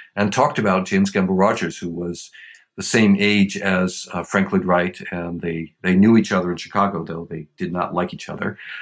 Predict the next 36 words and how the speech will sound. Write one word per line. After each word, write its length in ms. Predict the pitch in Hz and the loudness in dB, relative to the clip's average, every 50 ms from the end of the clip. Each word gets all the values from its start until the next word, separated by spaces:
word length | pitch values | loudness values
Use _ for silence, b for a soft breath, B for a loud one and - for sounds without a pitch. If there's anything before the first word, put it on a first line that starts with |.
| B B B | B B B
But 540 | 98 - - 120 113 107 101 - - - - | -12 -2 2 2 2 2 2 -2 -8 -12 -6
he 200 | 104 110 120 113 | -2 2 4 4
also 260 | 110 127 - - 147 | 4 4 2 0 -2
came 240 | 120 - 104 98 95 | -2 0 0 2 2
out 140 | 87 90 87 | 2 0 -2
of 80 | 85 | -4
that 400 | 87 85 87 90 - - _ _ _ _ _ _ | -4 -4 -4 -6 -6 -10 _ _ _ _ _ _
American 420 | 101 95 101 95 95 - 101 92 | -2 2 2 2 2 0 -2 -4
pragmatist 480 | - 95 92 92 90 - - 95 - - | 0 0 0 0 0 -4 -6 -8 -8 -8
tradition 440 | - 85 92 90 90 - 123 123 127 | -6 -4 -2 -2 -2 -2 -2 -2 0
and, 280 | 131 127 123 123 131 | -2 -2 -2 -4 -4
and 160 | 139 123 117 | -4 -4 -2
took 140 | - 156 135 | 0 0 0
it 100 | 143 139 | 2 2
in 120 | 139 135 139 | 2 2 2
a 20 | |
very 240 | 131 131 131 131 127 | 0 0 0 0 0
different 340 | 127 131 120 - - 113 113 | 0 0 -2 -2 -4 -4 -4
direction. 540 | - 110 120 127 - - - 101 78 98 B B B B B B B B | -2 0 0 0 0 -2 -6 -6 -6 -8 B B B B B B B B
So 540 | B - - 143 127 123 127 127 127 127 - _ _ _ _ _ _ _ _ - | B -2 2 2 4 4 4 2 0 -2 -6 _ _ _ _ _ _ _ _ -4
if 160 | 143 143 139 | -2 0 0
I'm 160 | 127 123 110 | 0 0 -2
part 340 | 98 - - 165 175 - - | -2 -2 0 0 0 0 -2
of 160 | 113 101 98 | -4 -4 -4
some 280 | - - 131 120 113 110 | -4 -2 -2 -2 -2 -2
tradition, 580 | - 110 95 107 139 151 - - 95 87 85 - | -2 -2 0 0 0 0 0 0 -2 -2 -2 -2
I'm 160 | 92 101 98 | 0 0 2
very 260 | 104 113 123 113 101 | 2 2 2 2 2
happy 300 | - 110 123 - - 90 | 0 0 -2 -2 -4 -6
to 120 | - - | -8 -10
be 160 | - 92 90 - | -10 -10 -10 -6
part 260 | - 110 104 101 98 | -2 0 0 0 0
of 80 | 92 | -2
that 200 | 82 110 85 - | -2 -4 -4 -4
tradition 480 | - - 87 92 107 - - 80 69 65 | -6 -6 -4 -4 -4 -4 -6 -8 -12 -12
because 500 | - - - - 87 82 87 87 87 B | -12 -14 -12 -8 -6 -4 -4 -4 -6 B